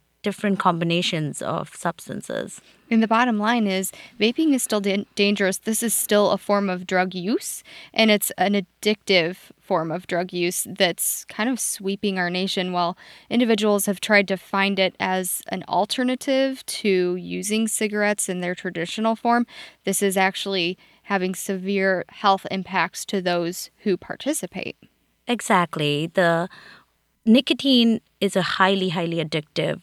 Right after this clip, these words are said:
Speaker 1: substance, and the nicotine levels in some of these e-liquids equals to a pack of cigarettes. And the young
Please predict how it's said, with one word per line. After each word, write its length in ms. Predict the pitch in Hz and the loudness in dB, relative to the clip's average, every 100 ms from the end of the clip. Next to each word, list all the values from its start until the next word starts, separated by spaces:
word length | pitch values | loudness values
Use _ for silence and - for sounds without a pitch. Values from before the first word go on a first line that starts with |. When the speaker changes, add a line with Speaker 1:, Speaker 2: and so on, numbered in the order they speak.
| - | -12
Speaker 1:
substance, 720 | - 254 254 - 185 156 147 | -4 -2 -2 -2 0 0 -2
and 200 | 185 175 | -2 0
the 60 | 175 | 0
nicotine 500 | 196 - 233 240 190 | 0 -2 0 2 4
levels 480 | 170 175 180 175 - | 2 4 2 2 -2
in 320 | 185 170 175 - - - - _ | -2 0 0 -4 -16 -20 -20 _
some 260 | - 220 | 0 4
of 120 | 220 196 | 4 2
these 420 | 202 190 185 - | 0 0 0 -2
e-liquids 680 | 254 285 190 - 165 160 156 - | -2 0 0 0 -2 -2 -4 -6
equals 520 | 196 - 175 175 - | -4 -2 -2 -2 -2
to 120 | 175 | -2
a 60 | 160 | 0
pack 260 | 180 175 | 0 -2
of 80 | 165 | -4
cigarettes. 640 | - 311 247 151 - - - - _ _ _ - | -4 -2 0 0 -2 -8 -20 -20 _ _ _ -2
And 200 | 196 190 | 0 0
the 80 | 190 | -2
young 460 | 226 262 294 330 320 | 2 4 4 2 -2